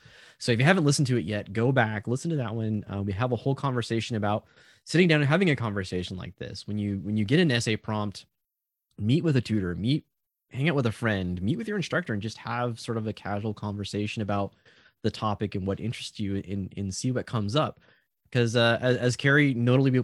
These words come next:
notably pointed out, the reader response criticism is such a common place to start. Um, regardless of what your thesis ends up being, more often than not, your first interaction with a text and your first criticism of a text is always gonna be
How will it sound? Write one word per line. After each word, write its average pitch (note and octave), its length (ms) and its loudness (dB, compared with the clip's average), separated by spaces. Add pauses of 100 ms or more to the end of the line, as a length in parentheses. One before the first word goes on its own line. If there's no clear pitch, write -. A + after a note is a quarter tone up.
(160)
notably A#2 540 4
pointed A2 380 0
out, D#3+ 400 0
the A#2 120 2
reader C#3 200 6
response C3+ 420 2
criticism A#2+ 500 -2
is A#2 120 -2
such D3+ 140 -2
a F3 40 0
common B2 360 -4
place A2+ 280 -4
to G#2 100 -8
start. - 600 -6
Um, G2+ 360 -6
regardless C#3 440 2
of D3 40 2
what C3 120 0
your A2+ 180 0
thesis A2+ 380 -6 (100)
ends A2+ 220 -2
up F2+ 140 -6
being, A2+ 380 0 (440)
more C#3 320 -2
often B2+ 300 0
than G2 180 -2
not, G#2 360 -2
your G2 140 -6
first B2+ 480 -4
interaction G2+ 500 -4
with F#2+ 140 -8
a G#2+ 40 -6
text - 340 -10
and G2+ 80 -4
your G2 80 -4
first - 300 -8
criticism A2+ 520 -6
of G2 140 -8
a G2 40 -12
text - 280 -10
is A#2 140 -12
always B2+ 260 4
gonna A#2+ 120 0
be A2+ 380 0